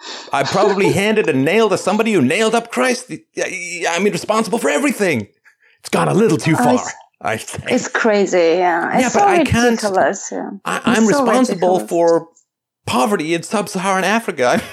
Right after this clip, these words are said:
Speaker 1: <laughs> I'm
Speaker 2: You're
Speaker 1: responsible
Speaker 2: responsible
Speaker 1: for Libya.
Speaker 2: the whole,
Speaker 1: I'm responsible
Speaker 2: the whole
Speaker 1: for Syria. I'm, <laughs> you know, I'm responsible for everything.
Speaker 2: human suffering.
Speaker 1: And so the idea that I would, like, just skate through and sail through life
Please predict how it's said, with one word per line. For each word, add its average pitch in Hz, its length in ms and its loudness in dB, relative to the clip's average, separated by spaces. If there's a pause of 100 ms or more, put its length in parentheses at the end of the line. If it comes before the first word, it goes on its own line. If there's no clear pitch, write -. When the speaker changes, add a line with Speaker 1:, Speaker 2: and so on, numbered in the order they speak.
(220)
Speaker 1:
<laughs> 698 340 -14
I'm 254 160 2
Speaker 2:
You're - 20 0
Speaker 1:
responsible 240 640 2
Speaker 2:
responsible 202 300 2
Speaker 1:
for - 80 2
Libya. 151 120 2
Speaker 2:
the 113 80 2
whole, 143 120 2
Speaker 1:
I'm 170 140 0
responsible 165 440 -2
Speaker 2:
the 302 80 -2
whole 349 160 2
Speaker 1:
for 202 240 2 (320)
Syria. 233 580 2
I'm, - 180 0
<laughs> - 540 -6
you 262 60 0
know, 269 80 2
I'm 277 100 2
responsible 190 540 0
for 247 60 2
everything. 277 240 2 (180)
Speaker 2:
human 277 160 -2
suffering. 262 640 -6 (360)
Speaker 1:
And 226 160 2
so 202 460 0
the 175 180 2
idea 170 760 0
that 160 160 -2
I 165 100 -4
would, 180 120 -2
like, 147 200 -2
just - 260 -4
skate - 540 -6
through 175 340 -2
and 156 120 -2
sail 202 460 -4
through 170 300 -4
life 196 680 -6